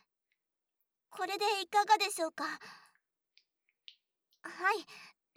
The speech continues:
では、この速度を意識しながらしごかせていただきます。手こきというのは、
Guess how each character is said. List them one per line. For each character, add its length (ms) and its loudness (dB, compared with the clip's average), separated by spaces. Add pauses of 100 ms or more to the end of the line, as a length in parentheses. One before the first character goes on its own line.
で 140 0
は、 260 -4 (160)
こ 100 -8
の 140 0
速 300 -4
度 160 0
を 60 -4
意 120 -6
識 220 -4
し 160 -4
な 100 -6
が 140 -2
ら 260 -10
し 240 -8
ご 140 2
か 120 -2
せ 140 -4
て 160 -2
い 60 -8
た 100 -6
だ 140 -2
き 120 -10
ま 200 -8
す。 100 -14 (3750)
手 180 -20
こ 140 -2
き 160 -10
と 160 -4
い 120 0
う 80 -4
の 140 -6
は、 180 -4